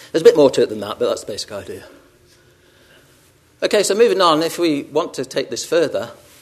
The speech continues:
um, in the nineteen sixties, there's a gentleman called Veneziano at cern who came up with this idea of, the original idea of string theory. This got developed through the nineteen seventies and eighties by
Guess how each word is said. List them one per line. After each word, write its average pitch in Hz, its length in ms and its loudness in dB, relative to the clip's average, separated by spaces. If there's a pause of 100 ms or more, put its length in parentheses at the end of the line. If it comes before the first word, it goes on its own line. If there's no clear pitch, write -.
(480)
um, 147 280 2 (1600)
in 294 80 0
the 214 60 -2
nineteen 208 340 0
sixties, - 560 -2
there's 113 120 -6
a 110 40 -10
gentleman 120 460 -8
called 110 260 -10
Veneziano 110 720 -6
at 101 100 -2
cern 120 420 0 (640)
who - 60 -20
came 180 200 -2
up - 100 -4
with 143 100 -2
this 143 140 0
idea 127 320 2
of, 110 280 -2
the 139 100 4
original 135 420 0
idea 101 220 0
of 95 100 -4
string 107 300 -6
theory. 92 400 -10 (1080)
This - 160 -2
got - 160 -2
developed 139 360 2
through 131 100 0
the 127 80 0
nineteen 123 320 0
seventies 113 460 -4
and 98 80 -8
eighties 110 480 -8
by 110 300 -8